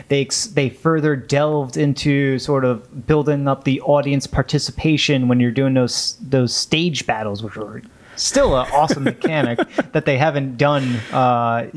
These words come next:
Speaker 2: I would love to see a
Speaker 1: done to
Speaker 2: remake
Speaker 1: this day,
Speaker 2: or,
Speaker 1: yeah.
Speaker 2: of that, but,
Speaker 1: Or,
Speaker 2: yeah.
Speaker 1: or, like, a true sequel to that game, 'cause that game was, was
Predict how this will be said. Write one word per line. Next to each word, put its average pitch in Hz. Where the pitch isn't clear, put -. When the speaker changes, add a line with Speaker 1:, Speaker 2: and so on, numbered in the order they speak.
Speaker 2:
I 139
would 117
love 113
to 104
see 104
a 92
Speaker 1:
done 90
to 90
Speaker 2:
remake 92
Speaker 1:
this 127
day, 127
Speaker 2:
or, 110
Speaker 1:
yeah. 117
Speaker 2:
of 90
that, 90
but, 82
Speaker 1:
Or, 139
Speaker 2:
yeah. 135
Speaker 1:
or, 139
like, 131
a 131
true 147
sequel 131
to 123
that 110
game, 110
'cause 113
that 127
game 139
was, 110
was 123